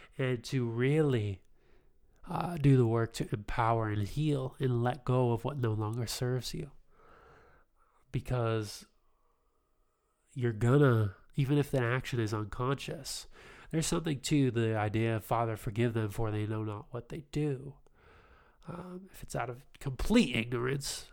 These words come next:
uh, but generally, you know what you need to do.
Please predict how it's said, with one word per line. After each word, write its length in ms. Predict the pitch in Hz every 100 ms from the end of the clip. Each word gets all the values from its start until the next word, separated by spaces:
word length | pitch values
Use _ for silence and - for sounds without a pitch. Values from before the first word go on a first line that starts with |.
| - 151
uh, 240 | 143 147 -
but 160 | 175 165
generally, 800 | 190 214 226 165 123 110 104 - - - _ _ _ _ _ _ _ _ -
you 340 | 143 147 170 156
know 200 | 135 120
what 200 | 117 120
you 140 | 143
need 200 | 143 143
to 120 | -
do. 400 | - 190 180 139